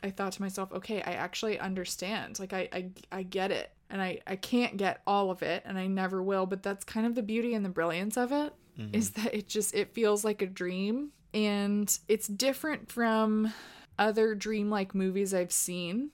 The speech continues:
Speaker 1: which I'll try to explain, but it's, you know, it's different than Three Women, for instance, or a David Lynch film, which are very much, I think, dream movies for adults or movies about adults' dreams. This is a movie, I think, about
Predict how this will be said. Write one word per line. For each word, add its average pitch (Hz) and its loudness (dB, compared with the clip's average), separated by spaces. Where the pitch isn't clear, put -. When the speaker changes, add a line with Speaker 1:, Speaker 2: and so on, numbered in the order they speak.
Speaker 1:
which 214 0
I'll 208 2
try 214 0
to 208 4
explain, 180 -2
but 202 0
it's, 208 0
you 220 0
know, 220 2
it's 208 -4
different 226 0
than 196 2
Three 240 4
Women, 180 2
for 208 4
instance, 185 0
or 185 2
a 190 2
David 190 2
Lynch 180 0
film, 180 0
which 185 -4
are 196 0
very 196 2
much, 185 0
I 185 -4
think, 185 -4
dream 226 6
movies 208 6
for 185 2
adults - 0
or 185 4
movies 214 4
about 190 4
adults' 175 -2
dreams. 90 -4
This 240 2
is 311 4
a 277 4
movie, 208 6
I 175 4
think, 180 -6
about 185 2